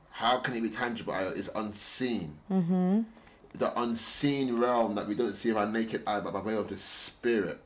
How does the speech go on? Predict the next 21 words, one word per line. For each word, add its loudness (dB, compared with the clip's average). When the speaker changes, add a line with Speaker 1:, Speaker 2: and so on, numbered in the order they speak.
Speaker 2:
Mm. 0
Speaker 1:
by 2
faith, -6
is -6
what 0
makes -2
what -4
we 0
do -2
see -6
substantially -4
in -4
the 0
natural. -2
Speaker 2:
Yeah. 6
Speaker 1:
So 4
I 4
feel 4
like, 2
you -2
know, 2